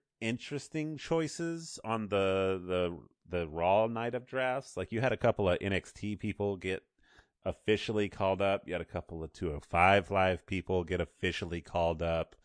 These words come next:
like, and cemented in a spot. <coughs> Uh, Andrade, uh, came on Raw. He beat, uh, Mustafa Ali,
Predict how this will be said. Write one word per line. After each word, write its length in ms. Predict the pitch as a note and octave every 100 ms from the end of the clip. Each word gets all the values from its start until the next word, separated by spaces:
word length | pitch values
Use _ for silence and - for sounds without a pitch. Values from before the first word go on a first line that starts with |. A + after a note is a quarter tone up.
| _ _ _ _
like, 220 | E2 D2+ -
and 180 | D#2
cemented 800 | - - E2 E2 E2 E2+ F2+ E2 - -
in 100 | F2
a 60 |
spot. 460 | - - F#2+ F#2+ F#2+ _
<coughs> 920 | _ _ _ _ _ _ _ - F#3+ - A#3 - D#3 - D3+ -
Uh, 340 | G2 F2 E2+ -
Andrade, 840 | F2 D#2 F#2 G2 G2 F#2+ F#2+ F2+ _ _ _
uh, 140 | F2 F2
came 140 | - G2
on 180 | F#2+ F2+
Raw. 480 | F#2 F#2 F#2 F#2 E2
He 140 | F#2
beat, 380 | D#2+ E2+ E2 - _
uh, 640 | E2 D#2+ D#2+ D#2 D2+ D2+ D#2
Mustafa 440 | D2 D#2+ F2+ D#2+ -
Ali, 720 | D2 C#2+ D2 F2+ F2 F2